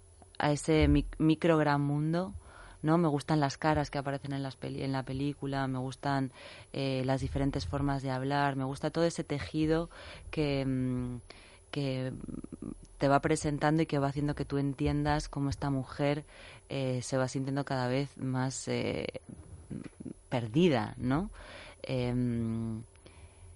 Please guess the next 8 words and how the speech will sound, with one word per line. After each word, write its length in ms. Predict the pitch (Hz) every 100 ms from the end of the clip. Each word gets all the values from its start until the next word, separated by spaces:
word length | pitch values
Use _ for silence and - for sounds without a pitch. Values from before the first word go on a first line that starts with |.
| - - - - - - - -
y 100 | 160
me 80 | 151
gusta 260 | 160 -
que 80 | 185
está 140 | - 180
muy 180 | 180
centrado 840 | 180 180 165 170 170 175 180 196 -
en, 840 | 151 143 131 131 123 120 120 113